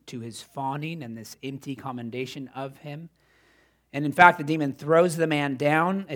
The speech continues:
In Mark, the parallel passage in Mark chapter one, verse twenty-six, talks about him convulsing the man. And it would seem that the, the demon, as he's exiting, the man is trying to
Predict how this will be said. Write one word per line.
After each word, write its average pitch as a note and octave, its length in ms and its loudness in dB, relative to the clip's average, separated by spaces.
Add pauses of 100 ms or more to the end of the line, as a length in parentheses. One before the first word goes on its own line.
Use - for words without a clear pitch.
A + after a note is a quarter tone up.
(160)
In C#3 180 -4
Mark, D#3 380 6
the C#3+ 180 -4
parallel D#3 420 0
passage D3 480 -4
in C3+ 80 -8
Mark C3+ 300 -4
chapter C3+ 560 -10 (160)
one, C#3 400 -8
verse C3+ 140 -10
twenty-six, C#3+ 540 -8
talks B2+ 280 -14
about B2+ 200 -10
him B2+ 120 -12
convulsing C#3 920 -8 (160)
the D3+ 80 -8
man. F3 360 -6 (840)
And D3+ 80 0
it D#3+ 80 0
would D3+ 100 0
seem F#3+ 200 2
that D#3 120 -2
the, D3+ 180 -4
the C#3+ 120 -4
demon, E3 280 -4
as D3 180 -2
he's C3+ 220 -8 (140)
exiting, C#3+ 580 -4 (380)
the C#3 60 -14
man C#3 200 -6
is C3 80 -10
trying D3+ 340 0
to C3 320 -6